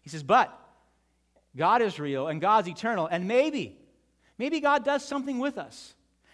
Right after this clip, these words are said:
Maybe God grants us some gift by bringing us into his eternal presence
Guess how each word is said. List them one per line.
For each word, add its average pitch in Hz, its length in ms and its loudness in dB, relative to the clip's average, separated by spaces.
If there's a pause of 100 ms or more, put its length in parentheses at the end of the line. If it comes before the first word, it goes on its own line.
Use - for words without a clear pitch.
Maybe 262 240 -4
God 240 280 0
grants 233 480 -4
us - 320 -12 (140)
some 233 300 -4
gift 247 260 0
by 180 140 -2
bringing 233 340 -2
us 208 260 -4
into 208 480 -6 (340)
his 196 460 -2
eternal 190 460 -8
presence 170 600 -6